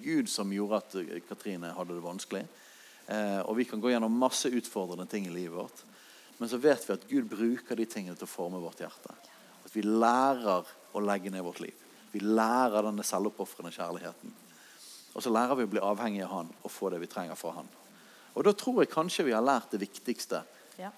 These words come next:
Speaker 1: i livet. Eh, det finnes en, en profet som heter Bob Jones, som, eh, kom hjem til Herren. Og dette står ikke i Bibelen, men det samsvarer med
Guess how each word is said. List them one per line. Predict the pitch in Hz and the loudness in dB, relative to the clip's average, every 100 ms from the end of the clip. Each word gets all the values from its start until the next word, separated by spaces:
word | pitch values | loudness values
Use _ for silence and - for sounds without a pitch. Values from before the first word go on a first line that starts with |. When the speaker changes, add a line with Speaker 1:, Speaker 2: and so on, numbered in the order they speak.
| - - | -20 -4
Speaker 1:
i | 123 180 | -2 0
livet. | 180 185 - - - - - - - - - - | 0 -2 -4 -12 -14 -20 -20 -20 -20 -20 -10 -2
Eh, | 113 113 | 0 0
det | 113 131 | 4 4
finnes | 180 180 | 4 6
en, | 170 139 | 6 6
en | 139 143 139 123 - - | 2 0 -2 -6 -10 -2
profet | 147 - 165 107 - | 2 8 8 8 2
som | 131 | 2
heter | 135 120 | 2 6
Bob | 165 131 | 6 8
Jones, | 165 180 165 - - - - - - - | 8 8 8 2 -2 -4 -10 -20 -20 -14
som, | - 120 117 107 | -2 0 2 0
eh, | 110 110 107 - | -2 -4 -10 -2
kom | 123 113 107 107 | 2 2 0 -6
hjem | 120 117 107 | 0 0 0
til | - | -2
Herren. | 92 98 95 85 - - - | 0 0 0 -4 -14 -18 0
Og | 127 | 2
dette | 131 | 2
står | - 220 196 | 6 8 8
ikke | 156 | 6
i | 139 | 4
Bibelen, | 202 156 113 120 139 | 4 8 10 8 6
men | 147 | 6
det | 160 151 - | 8 6 4
samsvarer | - - 180 185 - 214 175 107 110 | 0 6 6 4 6 8 10 8 6
med | 143 196 202 113 95 | 4 4 6 6 4